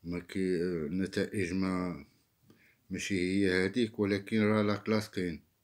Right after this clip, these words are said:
كاتريام، سانكيام بلاس راه بوسيبل. الكورسة غتكون شوية صعيبة، تري ديفيسيل هادي شيفري.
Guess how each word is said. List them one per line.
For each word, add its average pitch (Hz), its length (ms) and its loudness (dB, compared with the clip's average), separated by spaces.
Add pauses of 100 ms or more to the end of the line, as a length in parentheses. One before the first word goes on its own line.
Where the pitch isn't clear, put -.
(380)
كاتريام، 92 520 0
سانكيام 92 560 -4
بلاس 107 300 0
راه 92 380 -2
بوسيبل. 101 480 -2 (1400)
الكورسة 113 440 -4
غتكون 101 460 -2
شوية 98 380 -2
صعيبة، 90 720 -4 (720)
تري 101 200 0
ديفيسيل 87 560 -6
هادي 85 200 -4
شيفري. 80 520 -10